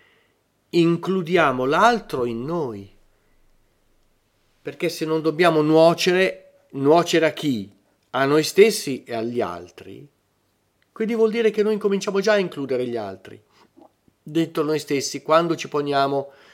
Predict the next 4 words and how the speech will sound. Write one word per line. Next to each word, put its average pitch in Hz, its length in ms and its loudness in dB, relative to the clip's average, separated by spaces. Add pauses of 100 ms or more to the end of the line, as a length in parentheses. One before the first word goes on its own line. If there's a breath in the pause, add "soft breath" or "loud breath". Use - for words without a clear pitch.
(320 loud breath)
il 151 160 4
pensiero 131 520 0
di 123 320 -6 (800)
non 156 600 0